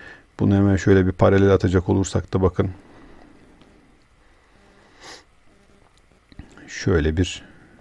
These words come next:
grafik çıkıyor karşımıza. Şöyle biraz daha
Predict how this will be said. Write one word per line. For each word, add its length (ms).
grafik 420
çıkıyor 320
karşımıza. 640
Şöyle 240
biraz 300
daha 160